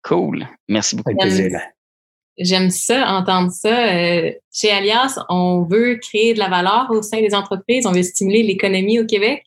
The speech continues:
Speaker 3: Et, euh, quoi de mieux que de, de s'entraider et de développer le réseau de, de chacun. Donc, euh, ça me fait tellement plaisir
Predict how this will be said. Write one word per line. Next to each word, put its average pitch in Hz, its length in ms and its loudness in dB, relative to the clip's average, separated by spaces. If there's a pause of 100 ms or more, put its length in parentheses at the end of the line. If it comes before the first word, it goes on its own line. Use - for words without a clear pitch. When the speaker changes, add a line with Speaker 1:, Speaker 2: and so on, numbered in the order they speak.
(500)
Speaker 3:
Et, 180 220 2
euh, 165 440 2
quoi 208 140 0
de 202 60 -2
mieux 220 180 2
que 214 200 -2
de, 175 240 0
de 175 80 0
s'entraider 196 540 0
et 233 100 2
de 180 80 0
développer 180 420 0
le 202 80 0
réseau 180 320 0
de, 170 380 0 (360)
de 180 100 2
chacun. 202 480 0
Donc, 175 280 0
euh, 170 100 2
ça 170 160 0
me 175 80 0
fait 180 120 0
tellement 202 340 0
plaisir 202 400 0